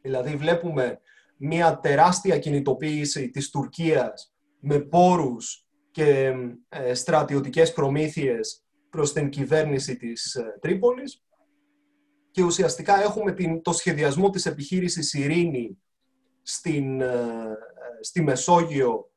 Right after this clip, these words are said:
σε ευρωπαϊκό επίπεδο, στην οποία πρωτοστάτησε και ορθά η Ελλάδα. Σχεδίασε μια επιχείρηση η οποία είχε ως στόχο ουσιαστικά να μπλοκάρει τις δράσεις της Τουρκίας στην, ε, στην Ανατολική Μεσόγειο και κυρίως στη Λιβύη,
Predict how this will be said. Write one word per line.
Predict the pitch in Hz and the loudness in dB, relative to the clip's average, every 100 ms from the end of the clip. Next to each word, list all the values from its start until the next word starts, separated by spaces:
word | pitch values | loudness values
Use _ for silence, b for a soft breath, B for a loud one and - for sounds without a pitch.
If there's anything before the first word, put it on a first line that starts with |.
| _ | _
σε | - 165 | -2 2
ευρωπαϊκό | 139 143 139 135 160 156 | 2 2 2 2 4 4
επίπεδο, | 123 123 123 135 226 - | 4 -2 -4 0 0 0
στην | - 170 | 0 0
οποία | 135 196 | 2 2
πρωτοστάτησε | - 160 139 - 220 226 185 151 | 2 0 0 0 4 4 2 -4
και | 139 139 | -2 -2
ορθά | 127 - 185 | -2 -2 0
η | 139 | 0
Ελλάδα. | 123 117 107 - 185 _ _ _ _ _ _ _ _ _ _ _ | 0 -2 -6 -10 -14 _ _ _ _ _ _ _ _ _ _ _
Σχεδίασε | - - 139 156 165 165 | -8 0 0 2 0 0
μια | 147 160 | 2 2
επιχείρηση | 147 139 160 156 147 | 2 -4 -4 -2 -2
η | 147 | 0
οποία | 135 156 151 | 0 0 2
είχε | 143 147 160 | 2 0 -2
ως | 143 | -2
στόχο | - 160 156 143 131 | 2 2 4 2 2
ουσιαστικά | 135 151 135 - 151 | -2 -2 -4 -2 2
να | 160 151 | 4 2
μπλοκάρει | 143 139 - 180 185 160 104 - _ _ _ _ _ _ _ _ - | 2 0 2 4 4 4 -2 -10 _ _ _ _ _ _ _ _ -2
τις | 170 127 | -2 2
δράσεις | 160 151 - 139 123 | 6 6 4 -4 -4
της | - 135 - | -4 -6 -6
Τουρκίας | 143 135 160 147 127 120 | -6 -6 -2 2 2 0
στην, | - 131 123 123 | -2 -2 -2 -4
ε, | 120 113 | -6 -6
στην | 113 160 147 | -6 -4 -2
Ανατολική | 143 147 135 123 151 | 0 0 -2 -2 -4
Μεσόγειο | 139 - 151 139 | -4 -2 -2 -4
και | 123 | -6
κυρίως | 117 135 160 151 | -10 -4 -2 -2
στη | - 139 | -4 -8
Λιβύη, | 110 98 107 185 | -10 -12 -14 -14